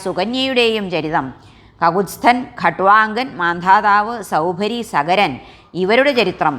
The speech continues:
കോസലാധിപനായ ശ്രീരാമൻ്റെ പാപഹരമായ ചരിത്രം, നിമിയുടെ ശരീരത്യാഗം, ജനകരാജാക്കന്മാരുടെ ഉൽപ്പത്തി, ഭൃഗുകുല ശ്രേഷ്ഠനായ രാമൻ്റെ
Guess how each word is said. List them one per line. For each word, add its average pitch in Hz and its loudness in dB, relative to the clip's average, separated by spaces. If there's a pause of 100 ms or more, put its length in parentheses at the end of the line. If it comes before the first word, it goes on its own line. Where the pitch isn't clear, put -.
(440)
കോസലാധിപനായ 185 2 (140)
ശ്രീരാമൻ്റെ 185 0 (440)
പാപഹരമായ 170 2 (160)
ചരിത്രം, 160 -4 (1600)
നിമിയുടെ 233 2 (440)
ശരീരത്യാഗം, 185 0 (480)
ജനകരാജാക്കന്മാരുടെ 220 2
ഉൽപ്പത്തി, 165 -6 (600)
ഭൃഗുകുല 262 0 (120)
ശ്രേഷ്ഠനായ 202 -2
രാമൻ്റെ 180 0